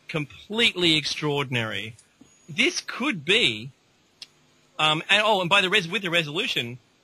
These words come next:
is if it's one pixel equals one meter, uh, we're looking at,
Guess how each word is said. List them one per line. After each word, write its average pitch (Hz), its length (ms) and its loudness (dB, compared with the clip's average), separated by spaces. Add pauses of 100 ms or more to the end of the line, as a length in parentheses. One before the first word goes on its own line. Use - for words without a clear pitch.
is 156 300 0
if 175 120 -2
it's 156 200 -2
one 180 220 -4
pixel 170 360 -4
equals 135 280 -10
one 147 260 -4
meter, 135 380 0 (480)
uh, 139 340 -2
we're 185 160 0
looking 160 340 0
at, 120 100 2